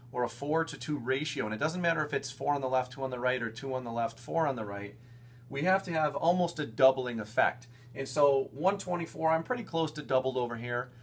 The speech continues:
but the cycles really depend, and that's a different video, on active people that are just paying into the autoresponder or the fifty dollars per month, which is autoresponder and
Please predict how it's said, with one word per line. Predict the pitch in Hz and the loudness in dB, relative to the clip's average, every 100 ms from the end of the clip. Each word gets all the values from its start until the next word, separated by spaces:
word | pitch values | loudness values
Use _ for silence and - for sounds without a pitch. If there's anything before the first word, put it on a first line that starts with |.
| - - | -20 0
but | 143 135 - - - | 6 6 6 -14 -12
the | 147 | -4
cycles | 147 - 180 196 156 143 120 | 0 4 4 4 -2 -2 -2
really | 139 139 | -2 -2
depend, | 127 117 135 | -2 -2 0
and | 127 | 0
that's | 123 127 | -2 -4
a | 123 | -4
different | 139 151 143 | -6 -6 -6
video, | 117 143 131 104 92 107 - - - - - | -6 -4 -4 -2 -2 -4 -12 -20 -20 -20 -6
on | 127 120 123 - | 0 2 2 0
active | 143 160 - - | 2 4 2 -8
people | 123 113 | -8 -8
that | 113 110 | -6 -4
are | |
just | 110 120 | -6 -8
paying | - 143 139 135 | -8 -4 -4 -4
into | 135 135 117 | -6 -6 -6
the | 110 | -4
autoresponder | 120 131 151 151 151 147 143 | 2 2 2 -2 -2 0 0
or | 127 | -2
the | 117 | -6
fifty | 110 135 131 | -8 -8 -6
dollars | 123 117 117 | -4 -2 -4
per | 120 | -6
month, | 120 127 117 | -4 -4 -4
which | 107 | -10
is | 107 - | -12 -4
autoresponder | 120 113 113 - 113 107 104 107 | -2 -2 -6 -6 -6 -4 -6 -6
and | 107 104 | -8 -10